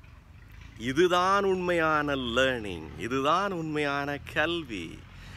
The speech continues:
குடும்பத்திலே தாத்தா, பாட்டி பாட கேட்டு, கேட்டு, கேட்டு, வழி வழியாக மரபணுக்குள்ளே ஊறிச் சென்று வளர்ந்த இசைக்கல்வி நம்மளுடையது.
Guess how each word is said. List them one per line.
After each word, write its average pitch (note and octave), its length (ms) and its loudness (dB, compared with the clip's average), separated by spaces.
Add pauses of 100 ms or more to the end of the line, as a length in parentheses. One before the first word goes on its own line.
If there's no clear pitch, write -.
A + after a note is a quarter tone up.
(280)
குடும்பத்திலே E3+ 840 0 (100)
தாத்தா, C#3 500 2
பாட்டி C3+ 480 -4
பாட B2 400 0
கேட்டு, D3+ 520 -4
கேட்டு, D3+ 460 -4
கேட்டு, C#3 440 -4
வழி C3 300 -2
வழியாக A2+ 580 0
மரபணுக்குள்ளே B2 1120 -2 (380)
ஊறிச் G3 680 0
சென்று D#3 500 -4
வளர்ந்த C3+ 520 0
இசைக்கல்வி B2 1300 -2
நம்மளுடையது. F#2+ 1000 -6